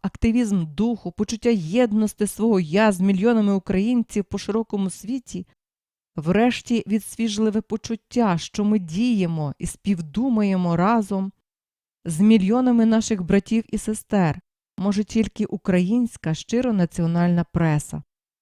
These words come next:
Тільки рідний часопис, рідні справи, однакові загальнонаціональні почування повинні бути тим цементом, що лучить нас в одну тверду скалу.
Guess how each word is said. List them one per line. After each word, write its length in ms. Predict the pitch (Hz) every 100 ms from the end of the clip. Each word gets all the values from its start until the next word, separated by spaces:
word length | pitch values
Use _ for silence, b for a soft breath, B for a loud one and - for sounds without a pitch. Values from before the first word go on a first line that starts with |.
| _ _ _ _ _
Тільки 300 | 254 226 247
рідний 320 | 247 233 240
часопис, 800 | - 240 - 190 170 - 143 - 190
рідні 360 | 226 202 220
справи, 580 | - - 185 165 151 143 -
однакові 680 | 214 214 247 254 247 226 -
загальнонаціональні 1120 | 190 214 247 233 233 220 240 226 233 233 226
почування 760 | - 214 226 202 214 226 202 175
повинні 420 | 196 196 202 196
бути 340 | 202 240 190
тим 300 | - 214 196
цементом, 880 | - 175 170 175 233 240 - 165 147 - _ _ _ -
що 320 | - 202 196
лучить 640 | 196 277 - 165 - - _ _ _ _ _ _ _ -
нас 320 | 190 196 -
в 40 | 185
одну 340 | 170 190 240
тверду 520 | - - 170 143 160
скалу. 560 | 160 - 170 156 147